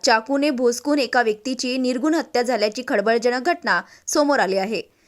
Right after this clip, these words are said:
ही घटना तिवसा तालुका अंतर्गत येणाऱ्या तिवसा पोलीस ठाणे हद्दीत घडली आहे. घटनेची माहिती मिळताच तिवसा पोलीस ठाण्याचे अधिकारी व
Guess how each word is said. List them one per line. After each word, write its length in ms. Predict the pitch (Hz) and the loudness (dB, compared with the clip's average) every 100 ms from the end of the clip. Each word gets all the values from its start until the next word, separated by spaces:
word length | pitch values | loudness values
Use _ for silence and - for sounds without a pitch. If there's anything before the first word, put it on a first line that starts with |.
| _ - | _ -2
ही 100 | 302 | 2
घटना 340 | 294 - 330 | 2 4 2
तिवसा 360 | 330 311 302 339 | 2 0 2 2
तालुका 420 | 339 294 311 320 | 2 -2 0 0
अंतर्गत 460 | 294 277 277 302 302 | 2 0 2 2 2
येणाऱ्या 380 | 277 277 277 285 | 0 2 2 0
तिवसा 340 | 285 262 277 | -2 0 0
पोलीस 420 | 269 262 269 - | 2 0 0 -2
ठाणे 180 | 302 247 | 0 0
हद्दीत 220 | 277 247 | -2 -2
घडली 320 | 208 262 233 | 0 0 2
आहे. 280 | 247 254 269 392 _ _ _ _ _ 240 | 0 0 -4 -6 _ _ _ _ _ 2
घटनेची 440 | 262 311 349 359 | 2 2 0 0
माहिती 340 | 359 320 320 | 2 0 0
मिळताच 540 | 320 311 254 302 330 320 - | 0 0 2 2 2 -2 -2
तिवसा 300 | 285 302 311 | -2 2 0
पोलीस 420 | 311 285 302 - | 0 0 0 0
ठाण्याचे 340 | 294 254 262 | -2 0 0
अधिकारी 460 | 254 233 247 262 | 0 0 2 2
व 100 | 294 | 4